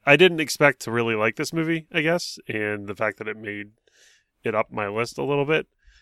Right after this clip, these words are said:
uh, says a lot. I thought, you know, even, uh, Justice, is that his name? Justice Smith?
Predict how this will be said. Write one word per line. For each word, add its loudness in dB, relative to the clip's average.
uh, -4
says -8
a -8
lot. 0
I -4
thought, -6
you -12
know, -12
even, -2
uh, 2
Justice, -4
is -10
that 0
his -4
name? -4
Justice -8
Smith? -8